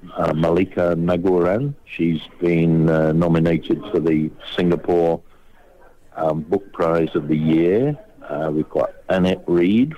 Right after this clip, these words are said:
from Garlic and, uh, Tomato Growers. Um, we've got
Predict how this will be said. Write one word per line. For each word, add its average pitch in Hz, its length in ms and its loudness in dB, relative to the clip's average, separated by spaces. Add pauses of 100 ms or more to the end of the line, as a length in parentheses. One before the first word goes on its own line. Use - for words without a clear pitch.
from 78 220 -2
Garlic 87 500 0
and, 82 360 -2
uh, 80 260 2
Tomato 87 640 0
Growers. 98 600 0 (720)
Um, 87 800 0
we've 80 220 -2
got 78 220 0